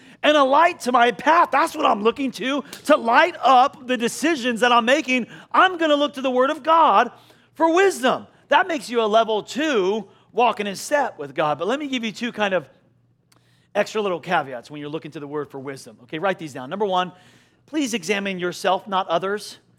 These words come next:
Don't use the Word of God to mind read other people and judge other people's motives or their actions or their fruit.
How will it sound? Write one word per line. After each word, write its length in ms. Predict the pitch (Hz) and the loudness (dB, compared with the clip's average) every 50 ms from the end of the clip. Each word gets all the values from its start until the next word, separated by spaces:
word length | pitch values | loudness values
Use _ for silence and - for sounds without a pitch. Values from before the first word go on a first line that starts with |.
| _ _ _ _ _ _ _ _ | _ _ _ _ _ _ _ _
Don't 180 | - 302 311 277 | -2 -2 -2 -2
use 160 | 262 262 208 | -4 -4 -2
the 100 | - 247 | -4 -4
Word 200 | 208 226 233 226 | 0 0 -2 -2
of 120 | 214 175 | -2 -4
God 380 | 175 214 208 208 214 226 240 233 | -2 -2 0 2 0 0 -2 -2
to 120 | - 233 214 | -6 -8 -6
mind 420 | 190 185 190 202 214 220 208 190 | -2 0 0 0 0 -4 -6 -8
read 260 | 175 208 214 208 208 | -6 -6 -6 -6 -6
other 280 | 214 - 196 196 208 190 | -2 -2 0 0 0 -4
people 420 | - - 185 202 202 208 214 214 | -4 -8 -10 -10 -10 -8 -6 -6
and 100 | 190 170 | -6 -4
judge 240 | 127 185 202 202 196 | -2 0 0 0 0
other 180 | - 196 185 202 | -4 -6 -6 -6
people's 340 | 147 196 202 185 202 175 143 | -6 -8 -8 -8 -8 -8 -8
motives 540 | 165 170 190 202 196 190 190 190 180 160 185 | -2 -2 0 0 2 2 0 0 -2 -4 -10
or 120 | 147 151 | -10 -6
their 220 | 151 185 202 202 | -4 -4 -4 0
actions 540 | 175 180 190 190 - - - 185 180 175 147 | 0 0 0 0 -4 -10 -10 -10 -10 -8 -10
or 80 | 147 135 | -12 -6
their 240 | 131 175 202 208 190 | -2 -2 0 0 -2
fruit. 400 | - - 175 185 185 190 185 | -4 -8 -6 -4 -4 -4 -4